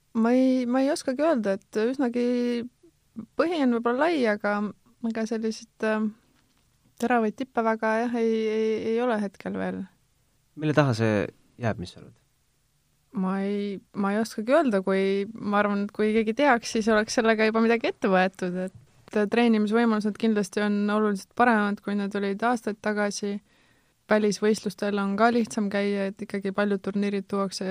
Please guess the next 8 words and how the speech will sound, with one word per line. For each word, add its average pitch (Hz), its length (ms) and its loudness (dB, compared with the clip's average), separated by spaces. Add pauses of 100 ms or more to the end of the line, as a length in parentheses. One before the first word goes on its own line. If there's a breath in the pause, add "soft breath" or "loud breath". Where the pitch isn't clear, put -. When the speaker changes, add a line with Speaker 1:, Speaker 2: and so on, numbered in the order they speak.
(580)
Speaker 1:
koju 202 260 0
kätte 208 480 -2
ja 185 200 -2 (200)
wildcardid 196 720 -4
kas - 240 -10
või 185 160 -4
nende 185 320 -4
esimeste 190 600 -4